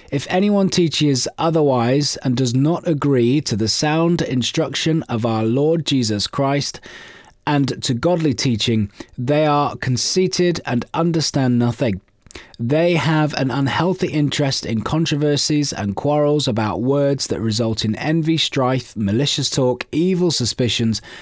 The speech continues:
and constant friction between people of corrupt mind who have been robbed of the truth and who think that godliness is a means to financial gain. But godliness with contentment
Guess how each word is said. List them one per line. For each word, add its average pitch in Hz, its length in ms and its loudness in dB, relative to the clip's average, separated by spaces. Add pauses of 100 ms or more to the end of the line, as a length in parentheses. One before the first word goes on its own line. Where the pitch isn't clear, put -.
and 139 220 -4
constant 208 580 0
friction 165 640 2 (200)
between 120 380 0
people 165 640 0
of 113 240 -2
corrupt - 440 -2
mind 110 420 2 (300)
who 104 100 -2
have 98 240 0
been 104 280 2
robbed 139 400 0
of 101 180 -6
the 104 100 -2
truth 143 500 -2
and 107 200 -2 (160)
who 110 160 0
think - 500 -2
that 113 460 -4
godliness 147 720 0
is 117 160 -2
a 104 80 -4
means 131 420 0
to 104 120 -4
financial 104 500 -2
gain. 101 380 -6 (640)
But 170 180 2
godliness 214 640 4
with 160 480 0
contentment 180 880 0